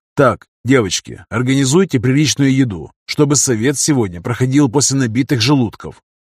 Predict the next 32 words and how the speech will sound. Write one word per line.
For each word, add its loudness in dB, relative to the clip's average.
напутствовал 0
своих -2
жён, -2
пытавшихся -2
угомонить 2
малышню, -2
обрадованную -2
переездом -2
в -4
старый 0
дом. -10
Пока -2
женщины -2
занимались -2
приготовлением -2
пищи, -4
вытащил -2
атлас -2
и -6
стал 0
изучать -2
побережье 0
Египта -4
в -4
районе 2
дельты -2
Нила, -6
которое -2
имело 0
немного 0
другие 0
очертания, -6